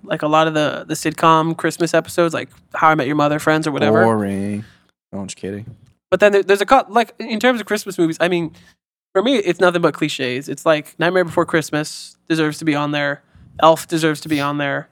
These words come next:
Speaker 1: Uh, Timmy and I got st-, Last Christmas, Timmy and I just kinda watched, uh, It's a Wonderful Life on repeat because she fell asleep.
Speaker 2: Yeah.
Speaker 1: And,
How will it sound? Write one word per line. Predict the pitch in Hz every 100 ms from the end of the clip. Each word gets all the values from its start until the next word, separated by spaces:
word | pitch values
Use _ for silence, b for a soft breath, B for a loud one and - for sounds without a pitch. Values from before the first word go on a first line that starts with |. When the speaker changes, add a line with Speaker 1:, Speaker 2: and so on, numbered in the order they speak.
| _ _ _ _ _ _ _
Speaker 1:
Uh, | 151 151 151 147 147 - _ _ _ _ _ _ _ _ -
Timmy | 175 185
and | 165
I | 156
got | 147 -
st-, | - - 151 135
Last | 160 190
Christmas, | - 180 170 160
Timmy | 165 160
and |
I | 147 151
just | 151
kinda | - 151
watched, | 147 151 -
uh, | 135
It's | -
a | 160
Wonderful | 156 156 156
Life | 139 147
on | 143
repeat | 139 151 196 214 -
because | 151 147
she | -
fell | 160 147
asleep. | 143 123 175
Speaker 2:
Yeah. | - b b _
Speaker 1:
And, | 147 147 143